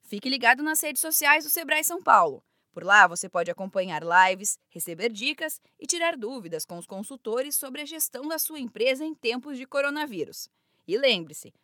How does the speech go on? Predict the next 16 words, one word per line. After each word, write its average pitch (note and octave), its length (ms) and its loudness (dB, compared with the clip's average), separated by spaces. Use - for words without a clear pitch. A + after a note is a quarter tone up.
o E3+ 60 -12
Sebrae F#3+ 400 4
está F#3+ 180 -6
disponibilizando F3 840 -8
gratuitamente G#3+ 1000 -2
todos C4+ 380 -2
os E4 160 -10
cursos D4+ 360 -14
online. G3 500 -4
Aproveite G#3 600 0
e - 40 -20
continue D4 500 -6
sua D#4+ 240 -6
jornada D4 460 -4
de D#4 100 -10
capacitação. D4 800 -4